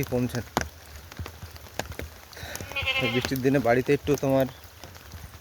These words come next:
খিচুড়ি রান্না হবে, খিচুড়ি রান্না হবে, তাই আমি বাজার যাচ্ছি। বাজার থেকে খিচুড়ির, বাড়িতে কিছু আছে সবজি, আরও কিছু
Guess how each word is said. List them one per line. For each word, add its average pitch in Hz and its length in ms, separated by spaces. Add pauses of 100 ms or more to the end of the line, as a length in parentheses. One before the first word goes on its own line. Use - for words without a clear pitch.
(120)
খিচুড়ি 143 360
রান্না 110 240
হবে, 104 120 (1400)
খিচুড়ি 123 280
রান্না 127 140
হবে, 131 120
তাই 135 100
আমি 123 120
বাজার 120 260
যাচ্ছি। - 260 (1300)
বাজার 120 280
থেকে 139 220 (240)
খিচুড়ির, 135 440 (600)
বাড়িতে 135 320
কিছু 196 160 (100)
আছে 180 120 (100)
সবজি, 131 300 (540)
আরও 139 180
কিছু 139 140